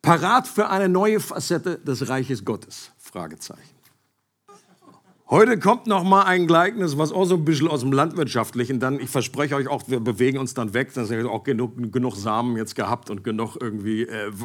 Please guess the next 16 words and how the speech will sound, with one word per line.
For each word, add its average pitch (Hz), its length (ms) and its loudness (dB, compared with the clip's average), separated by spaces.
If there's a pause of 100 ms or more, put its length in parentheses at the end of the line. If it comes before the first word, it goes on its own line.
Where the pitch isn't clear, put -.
(100)
Pflanze 117 480 -6
und 101 140 -8
Wachstum. 110 460 -6 (440)
Und 117 180 -2
es 120 140 -2
kommt 135 240 -2
aber 113 200 -4
auch 113 120 -2
ein 120 120 -4
anderes. 98 340 -4
Also, 131 340 0
es 92 140 -12
gibt 139 180 -2
gleich 127 220 0
zwei 117 320 -2
heute. 90 240 -6